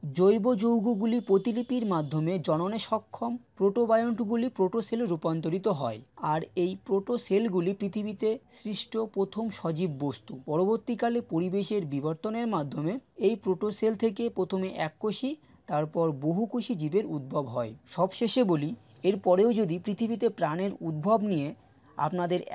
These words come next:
এখনও কোনো ডাউট থাকে, তাহলে কমেন্ট বক্সে অবশ্যই কমেন্ট করে জানাবেন। যদি ভিডিওটি আপনাদের ভালো লাগে তাহলে লাইক করুন, আপনার বন্ধুদের সাথে শেয়ার করুন এবং অবশ্যই সাবস্ক্রাইব করুন এরকম এডুকেশনাল ভিডিও সবার আগে পাওয়ার জন্য।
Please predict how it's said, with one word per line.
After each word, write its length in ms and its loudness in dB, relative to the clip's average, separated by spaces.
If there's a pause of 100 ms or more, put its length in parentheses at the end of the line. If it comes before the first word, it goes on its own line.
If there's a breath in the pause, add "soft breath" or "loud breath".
এখনও 280 -4
কোনো 200 -4 (100)
ডাউট 240 -2 (100)
থাকে, 240 -2 (540)
তাহলে 260 4 (100)
কমেন্ট 280 2
বক্সে 300 -2 (360 soft breath)
অবশ্যই 460 2
কমেন্ট 300 0
করে 160 -2
জানাবেন। 400 -2 (540 soft breath)
যদি 240 2
ভিডিওটি 480 0
আপনাদের 440 0
ভালো 280 -2
লাগে 220 4
তাহলে 280 2
লাইক 300 -2
করুন, 240 -2 (500 soft breath)
আপনার 320 -2
বন্ধুদের 380 -2
সাথে 160 -4
শেয়ার 320 0
করুন 260 -2 (380 soft breath)
এবং 180 -2 (120)
অবশ্যই 520 0 (360 soft breath)
সাবস্ক্রাইব 500 0
করুন 220 0 (280 soft breath)
এরকম 380 2 (180)
এডুকেশনাল 540 -4
ভিডিও 300 2 (280 loud breath)
সবার 300 4
আগে 180 2
পাওয়ার 360 0
জন্য। 240 -6